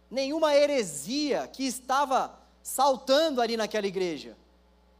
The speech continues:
Em grande parte das cartas que o apóstolo Paulo escreve no Novo Testamento, nós conseguimos identificar algumas heresias muito sérias que estavam rolando nas igrejas. Os coríntios, por exemplo,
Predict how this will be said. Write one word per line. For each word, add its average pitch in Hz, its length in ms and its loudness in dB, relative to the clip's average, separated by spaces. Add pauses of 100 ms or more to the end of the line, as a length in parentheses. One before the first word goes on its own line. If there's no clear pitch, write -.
(760)
Em 262 140 -4
grande 294 340 0
parte 269 340 -2
das 233 220 0
cartas 247 480 -2
que - 100 -10
o 240 60 4
apóstolo 247 500 0
Paulo 254 300 2
escreve 240 500 -4
no 220 120 -4
Novo 247 240 2
Testamento, 226 680 -4
nós 226 160 -2
conseguimos 262 680 -6
identificar 247 840 -2
algumas 240 360 -2
heresias 226 480 0
muito 277 280 -6
sérias 240 640 0
que 240 120 -8
estavam 240 360 -2
rolando 233 340 2
nas 233 140 -4
igrejas. 214 640 -2 (1600)
Os - 80 -10
coríntios, 254 540 0
por 247 180 0
exemplo, 214 580 -4